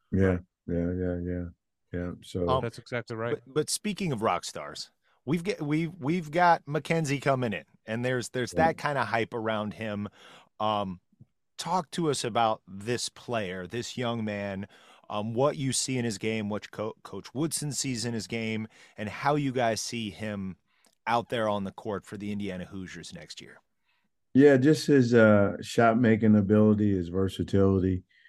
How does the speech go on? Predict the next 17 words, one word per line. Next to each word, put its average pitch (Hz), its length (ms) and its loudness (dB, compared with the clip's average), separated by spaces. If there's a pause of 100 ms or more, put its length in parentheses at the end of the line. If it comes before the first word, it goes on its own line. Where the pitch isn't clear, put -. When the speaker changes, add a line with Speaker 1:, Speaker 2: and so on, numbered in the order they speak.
(260)
Speaker 1:
Um, 87 640 -2
you 90 140 4
know, 87 200 2
I 85 120 0
think 95 260 2
he's 92 400 2 (260)
capable 90 560 2
of 85 80 -2
scoring 92 440 0
at 85 120 0
all 87 220 4
three 87 300 0
levels, 90 560 0 (540)
uh, 87 200 -2
with 87 240 -2
his 82 240 0
size, 92 720 2